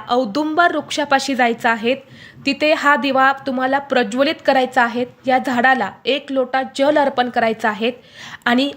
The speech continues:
अकरा प्रदक्षिणा करायच्या आहेत. प्रदक्षिणा करत असताना "दिगंबरा, दिगंबरा, श्रीपाद वल्लभ दिगंबरा" या प्रभावी मंत्राचा जप करायचा.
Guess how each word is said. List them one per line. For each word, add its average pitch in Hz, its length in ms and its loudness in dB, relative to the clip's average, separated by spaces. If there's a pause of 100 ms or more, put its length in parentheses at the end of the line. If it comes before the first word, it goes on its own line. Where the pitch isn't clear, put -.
(100)
अकरा 262 420 4
प्रदक्षिणा 269 640 -2
करायच्या 220 440 0
आहेत. 196 200 -4 (640)
प्रदक्षिणा 302 580 0
करत 320 280 0
असताना 294 460 -2
"दिगंबरा, 285 800 2
दिगंबरा, 254 800 0
श्रीपाद 269 520 2
वल्लभ 254 440 0
दिगंबरा" 233 580 -2 (460)
या 269 140 4
प्रभावी 269 500 2
मंत्राचा 277 500 2
जप 240 280 -2
करायचा. 220 440 -2